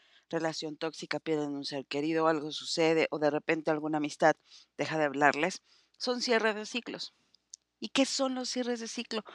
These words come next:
¿O para qué sirven? Un cierre es un momento donde nosotros hacemos una clausura a aquello que ya no está vibrando o que no está dentro de la relación o que no está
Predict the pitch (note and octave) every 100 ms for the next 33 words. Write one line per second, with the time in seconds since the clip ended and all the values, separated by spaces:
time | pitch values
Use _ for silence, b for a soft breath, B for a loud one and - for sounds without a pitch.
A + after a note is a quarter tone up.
0 | B B F3+ F#3+ - E3+ E3+ E3 E3 -
1 | G3 F3 G3+ G3+ G3 D#3+ - _ _ _
2 | B B B B B B B - D4+ -
3 | D#4+ D#4+ C#4+ F3 C#3+ - B B - -
4 | G3 G#3 A3+ A3 G3+ F#3+ F#3+ G#3+ G3+ F3
5 | D#3 D3 D3+ C#3+ E3 F#3 F3+ - - D#3
6 | - F3 F3+ F3 E3+ D#3+ C#3+ - D#3 D#3
7 | D#3 - D3 D3 F3 - B B B _
8 | D#3+ D3 F3 G3 G#3 G3+ G3 - G#3 G3+
9 | G3 E3 D#3+ D#3 D3 - b b b E3+
10 | F#3+ F#3+ - G#3 F#3+ G3 F#3+ F3+ E3+ D#3+
11 | D3 D3 C#3+ - D3+ D3+ C#3+ E3+ F3 F3+
12 | G3 F3+